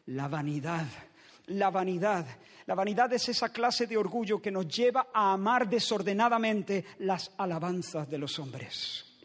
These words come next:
La vanidad es un apetito pecaminoso de reconocimiento de la propia gloria. Un deseo de admiración,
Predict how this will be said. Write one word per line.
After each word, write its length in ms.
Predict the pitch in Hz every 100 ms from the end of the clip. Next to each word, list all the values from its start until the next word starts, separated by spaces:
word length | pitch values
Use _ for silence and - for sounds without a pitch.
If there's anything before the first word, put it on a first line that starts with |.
| - _ _ _ - - -
La 80 | -
vanidad 340 | 165 180 226 233
es 180 | 233
un 140 | 233 240 -
apetito 680 | 202 185 175 247 254 262
pecaminoso 760 | 247 202 196 190 190 226 - 240
de 80 | 208
reconocimiento 1000 | 185 240 247 233 214 226 208 208 196 180
de 100 | 165
la 100 | 151
propia 300 | 165 165 139
gloria. 380 | 135 123 117 - _ _ _ _ _ _ _ _ - - -
Un 160 | 247
deseo 340 | 262 240 262 262
de 120 | 247
admiración, 880 | 247 247 214 - 240 247 196 143